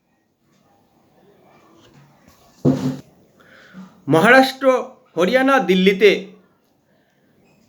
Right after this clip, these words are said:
বাংলাভাষীদের হেনস্থা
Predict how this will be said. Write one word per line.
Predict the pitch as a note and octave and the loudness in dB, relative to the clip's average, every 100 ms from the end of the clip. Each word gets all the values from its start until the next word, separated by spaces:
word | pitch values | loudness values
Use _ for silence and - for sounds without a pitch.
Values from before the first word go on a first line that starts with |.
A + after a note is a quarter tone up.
| _ _ - - - - | _ _ -20 -20 -18 -4
বাংলাভাষীদের | E3+ G3 G#3+ C#4 C4 D4 D#4 D#4+ - - _ _ _ _ _ _ _ _ _ _ _ _ _ - _ - | 2 6 6 4 2 0 0 0 -4 -20 _ _ _ _ _ _ _ _ _ _ _ _ _ -20 _ 0
হেনস্থা | F#3 A#3+ - | 2 2 2